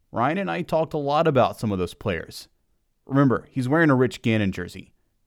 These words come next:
And I learned a lot about some previous Raiders players. Now, in recent history, there's Antonio Brown, who of course borders on insanity.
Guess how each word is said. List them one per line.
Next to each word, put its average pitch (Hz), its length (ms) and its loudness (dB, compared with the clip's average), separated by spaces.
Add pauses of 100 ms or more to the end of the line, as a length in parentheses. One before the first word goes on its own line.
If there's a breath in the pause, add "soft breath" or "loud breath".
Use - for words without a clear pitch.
(800)
And 147 120 0
I 160 60 2
learned 190 220 2
a 190 60 4
lot 147 300 0
about 107 280 0
some 110 160 -6
previous 104 420 -2
Raiders 110 320 0
players. - 540 -8 (1080)
Now, 120 260 4
in 113 100 -4
recent 165 320 2
history, 139 360 2
there's 123 220 0
Antonio 104 440 -2
Brown, 110 400 -2 (480)
who 175 120 -6
of 190 140 -6
course 180 260 0
borders 131 440 2
on 113 180 2
insanity. 107 600 -6